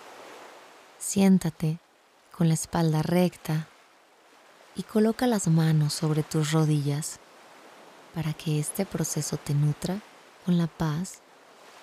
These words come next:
y armonía que te mereces. Cierra los ojos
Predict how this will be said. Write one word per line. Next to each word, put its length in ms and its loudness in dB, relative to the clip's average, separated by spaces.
y 60 0
armonía 520 4
que 160 -8
te 160 -2
mereces. 640 -4
Cierra 360 2
los 260 -2
ojos 460 -4